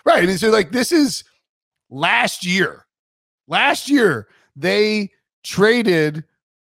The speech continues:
um, a third round, they traded, uh, a, a twenty twenty-three third round pick and a fourth round pick to move up to ninety-four to get Matt Corral. Now, this is in the draft where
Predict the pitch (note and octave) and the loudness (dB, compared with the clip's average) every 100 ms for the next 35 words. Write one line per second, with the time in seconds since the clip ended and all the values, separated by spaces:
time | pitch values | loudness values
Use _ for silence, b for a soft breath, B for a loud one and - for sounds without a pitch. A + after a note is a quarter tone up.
0 | _ D#3 D3+ C#3+ C#3 C#3 C#3+ _ _ _ | _ 2 4 2 0 -4 -8 _ _ _
1 | _ _ C#3 - G3 G#3 G3+ F#3 - _ | _ _ -12 -2 0 2 2 0 -8 _
2 | - F3+ F3 G#3 F#3 F3 D#3 D3 D3 C#3 | -4 -2 2 2 4 2 4 4 2 0
3 | D#3 D3 D3 D3 D3+ C#3+ G3 G#3+ F#3 G3+ | -2 0 -2 -4 -8 -8 -4 -2 0 -2
4 | E3+ F3+ E3 F#3+ F#3 F3+ F3 E3+ D3+ C3 | -2 -4 -4 -2 -2 0 -2 -2 -4 -6
5 | - _ _ _ _ _ _ - E3 D3 | -10 _ _ _ _ _ _ -6 -6 -4
6 | F#3+ G3 G#3 D#3+ C3+ - B2 A#2+ _ _ | 0 0 0 -2 -2 -2 -4 -6 _ _
7 | _ _ - F3 E3 G#3 G3+ F3 E3 D#3 | _ _ -2 -2 2 2 2 4 4 2
8 | _ _ _ _ _ - E3 D#3+ E3+ F#3 | _ _ _ _ _ -4 -2 0 -2 -2
9 | F3 - D#3+ C#3 D3 D3 D3 D3+ C#3+ - | -4 -2 0 0 -2 -4 -2 -2 -6 -4
10 | F3 D3+ - _ _ _ _ _ _ _ | -2 -2 -6 _ _ _ _ _ _ _
11 | E3+ D#3+ F#3+ A3 A3 G3+ D3+ D#3 D#3+ D#3 | -2 0 0 -4 -2 -2 -2 0 2 0
12 | - D#3 D3+ C#3+ C#3 | -4 -2 0 2 -2